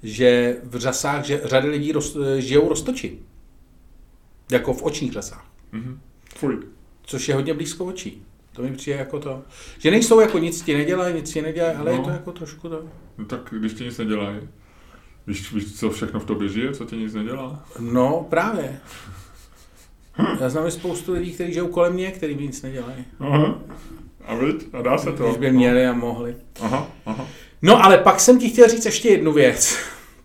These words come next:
Speaker 1: A to je taková spíš, eh,
Speaker 2: Já teda ještě, když
Speaker 1: no.
Speaker 2: jsi byl u tý, u těch, eh, slz, jo,
Speaker 1: No.
Speaker 2: a u, tak jsem na-, narazil na zajímavou věc,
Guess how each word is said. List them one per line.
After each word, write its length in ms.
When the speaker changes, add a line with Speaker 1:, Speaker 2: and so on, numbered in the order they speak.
Speaker 1:
A 60
to 160
je 100
taková 440
spíš, 520
eh, 80
Speaker 2:
Já 140
teda 240
ještě, 260
když 100
Speaker 1:
no. 160
Speaker 2:
jsi 80
byl 180
u 60
tý, 420
u 120
těch, 400
eh, 40
slz, 460
jo, 380
Speaker 1:
No. 140
Speaker 2:
a 300
u, 600
tak 160
jsem 220
na-, 180
narazil 380
na 80
zajímavou 440
věc, 560